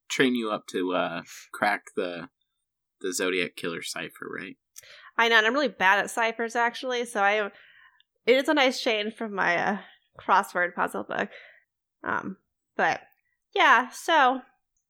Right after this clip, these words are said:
Speaker 2: that was, I was glad I couldn't smell myself during the worst of my sickness. And I couldn't smell the cat litter box,
Speaker 1: <laughs>
Speaker 2: which was actually really nice.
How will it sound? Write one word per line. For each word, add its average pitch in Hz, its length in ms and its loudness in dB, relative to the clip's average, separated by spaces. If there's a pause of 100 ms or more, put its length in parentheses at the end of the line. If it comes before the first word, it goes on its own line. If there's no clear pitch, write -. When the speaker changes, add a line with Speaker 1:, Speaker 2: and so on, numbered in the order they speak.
(260)
Speaker 2:
that 294 160 4
was, 330 300 0
I 277 100 4
was 294 140 0
glad 320 240 4
I 320 80 2
couldn't 277 360 -2
smell 233 200 0
myself 214 480 2
during 208 240 -2
the 202 100 -4
worst 196 400 -2
of 220 120 -10
my 190 300 -6 (420)
sickness. - 640 -12 (580)
And 226 140 2
I 233 80 2
couldn't 285 300 -2
smell 262 360 2
the 226 80 -4
cat 208 380 -2
litter 196 220 -2
box, - 340 -4 (180)
Speaker 1:
<laughs> 339 180 -8
Speaker 2:
which 208 160 -10
was 202 120 -6
actually 196 320 -4
really - 200 -8
nice. - 380 -10